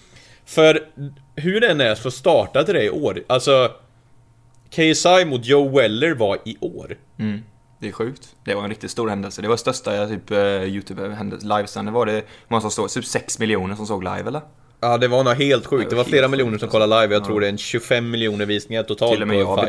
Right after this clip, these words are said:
Speaker 2: betalade de här sjuttio spännen för att lyssna
Speaker 1: Det var
Speaker 2: på
Speaker 1: inte ens att
Speaker 2: det.
Speaker 1: betala.
Speaker 2: Vad sa du?
Speaker 1: Joe Weller-fighten pratar vi om nu. Innan Logan
Speaker 2: Aha,
Speaker 1: Paul.
Speaker 2: just det, just det, just det, just det.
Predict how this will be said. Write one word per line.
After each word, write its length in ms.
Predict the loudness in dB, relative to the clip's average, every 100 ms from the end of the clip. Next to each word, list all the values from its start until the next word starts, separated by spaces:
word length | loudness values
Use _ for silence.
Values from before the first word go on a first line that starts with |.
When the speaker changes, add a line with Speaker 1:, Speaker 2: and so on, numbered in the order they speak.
| 0
Speaker 2:
betalade 380 | 0 0 -2 -4
de 120 | -6
här 60 | -8
sjuttio 280 | -10 -12
spännen 340 | -12 -10 -10 -10
för 140 | -10
att 60 | -10
lyssna 200 | -8 -6
Speaker 1:
Det 60 |
var 60 | -2
Speaker 2:
på 40 |
Speaker 1:
inte 140 | 0 0
ens 140 | -2
att 60 | -4
Speaker 2:
det. 80 | -4
Speaker 1:
betala. 380 | -2 -2 -2 -6 _ _ -20 _ _ _
Speaker 2:
Vad 120 | -6 -2
sa 100 | -2
du? 80 | -4 -12 _
Speaker 1:
Joe 300 | -2 2 4 4 4
Weller-fighten 760 | 4 2 0 2 0 0 -2
pratar 260 | 0 -2 -2
vi 60 |
om 100 | -8
nu. 120 | -8 -10
Innan 800 | -4 -2 -2 0 0 0 -2 -6 -10 _ _ -6
Logan 240 | -2 0
Speaker 2:
Aha, 40 | 0
Speaker 1:
Paul. 100 | -2
Speaker 2:
just 180 | -4 -6
det, 80 |
just 160 | -10 -12
det, 60 | -14
just 160 | -14
det, 60 | -14
just 180 | -16
det. 60 | -18